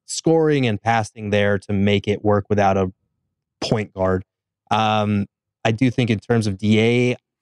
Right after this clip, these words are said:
I'd be surprised if he's still on the roster just 'cause thirty-two and a half million is a lot to pay for what he provides at this point.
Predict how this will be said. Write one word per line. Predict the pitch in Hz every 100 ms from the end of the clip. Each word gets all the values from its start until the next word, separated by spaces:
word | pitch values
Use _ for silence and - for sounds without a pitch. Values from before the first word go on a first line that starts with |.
| -
I'd | 131
be | 147
surprised | 147 123 123 123 135
if | 131
he's | 127
still | 139
on | 139
the | 135
roster | 139 147 - 156
just | - 143
'cause | - 104 -
thirty-two | 113 113 -
and | 113
a | 98
half | 107 107
million | 107 107 107
is | 104 95
a | 101
lot | 104 -
to | _ _
pay | 107 107
for | - 101
what | 101 101 - -
he | 107 101 - _ _
provides | - 92 98 107 104
at | 101
this | 107
point. | - - 113 107